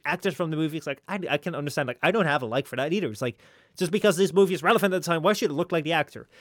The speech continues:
But at the same time, I also have this thing where it's like, I just wanna have a story where I can get lost in, like, which goes on. Because, like, for me as, like, a mainstream casual, not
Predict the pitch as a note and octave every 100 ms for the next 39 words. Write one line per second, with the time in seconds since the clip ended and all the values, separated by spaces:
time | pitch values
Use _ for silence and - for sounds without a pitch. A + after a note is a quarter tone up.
0 | - F3 F3+ - B3 C4 C#3+ D3 G3 F3+
1 | D#3 D3+ D3+ C#3 C3+ C#3 C3+ _ _ _
2 | _ _ _ _ _ _ E3 A#3+ A#3+ G3
3 | G#3+ F#3+ F3 - F3+ F3+ E3 E3+ D#3 D3+
4 | D3 G3+ G3+ - A2+ C3 _ _ D3+ D#3+
5 | C#3+ F3+ - D#3 G3 - F#3 G3+ C3 A2+
6 | D3 E3 D3+ D3 - C#3+ C3+ F3+ F3 C#3
7 | C3 G#2+ G#2 A#2+ E3+ E3 F#3 E3 - C3+
8 | - E3+ D#3 B2+ D3 -